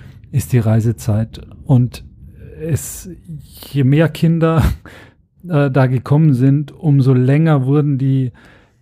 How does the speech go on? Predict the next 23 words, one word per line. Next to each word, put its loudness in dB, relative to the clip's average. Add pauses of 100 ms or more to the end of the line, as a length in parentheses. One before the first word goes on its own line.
(140)
die 0 (280)
Zeiten, 0
die 0
Wochen, 0
wo 0
wir 2
weggefahren 0
sind. -2 (880)
Und 0
je 0
weiter 0
weg, -2
desto -2
besser, -2
je -2
weiter 0
weg -4
vom -2
Alltag, -2
von -2
der -2
Arbeit, 0 (520)
von 0